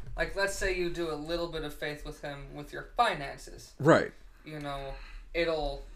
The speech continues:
Speaker 1: or, like, with your social life, trying to hang out with people. It permeates.
Speaker 2: Right. And, um, I,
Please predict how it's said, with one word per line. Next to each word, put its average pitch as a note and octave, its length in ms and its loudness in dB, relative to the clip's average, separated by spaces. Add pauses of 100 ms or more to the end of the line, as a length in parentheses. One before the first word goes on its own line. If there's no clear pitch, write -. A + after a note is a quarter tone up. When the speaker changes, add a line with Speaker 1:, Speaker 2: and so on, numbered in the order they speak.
(360)
Speaker 1:
or, D3+ 220 2
like, D3+ 360 0 (220)
with D#3 240 -6
your E3 100 0
social - 580 2
life, C#3+ 300 -2
trying D3 240 -2
to D3 80 -2
hang E3 240 -6
out - 160 0
with - 220 -10
people. - 300 -8 (600)
It D#3+ 220 6 (760)
permeates. F3+ 960 -4 (220)
Speaker 2:
Right. C#3 420 10 (160)
And, D3 420 6 (200)
um, C3 460 6 (1300)
I, C3+ 240 2